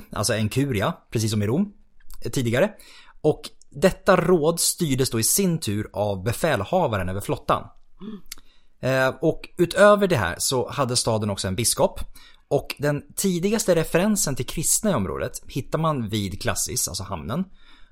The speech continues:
Speaker 1: Och det är troligt att de tidigaste biskoparna fanns här. Men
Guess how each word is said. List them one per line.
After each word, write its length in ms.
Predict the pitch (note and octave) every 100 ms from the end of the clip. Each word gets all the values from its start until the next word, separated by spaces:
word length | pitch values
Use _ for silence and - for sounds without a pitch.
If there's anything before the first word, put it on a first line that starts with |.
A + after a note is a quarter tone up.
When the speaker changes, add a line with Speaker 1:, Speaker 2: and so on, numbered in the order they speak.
| -
Speaker 1:
Och 260 | C#3+ - - -
det 100 | D3
är 40 |
troligt 540 | - F#3+ F3+ G3 F#3+ -
att 200 | C3+ -
de 160 | B2+
tidigaste 500 | - D3+ A2+ A2+ -
biskoparna 580 | A2+ - - F3 - A2
fanns 260 | - - -
här. 180 | - - - - - - -
Men 280 | B2 C#3+